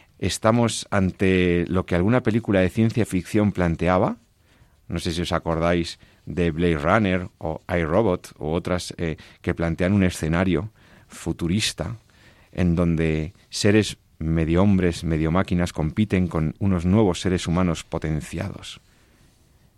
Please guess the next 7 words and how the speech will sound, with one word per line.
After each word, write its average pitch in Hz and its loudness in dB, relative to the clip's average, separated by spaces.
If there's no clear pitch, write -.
El 71 -8
mito 85 0
del 85 2
hombre 85 2
máquina, 85 -4
el 80 -2
bio, 80 0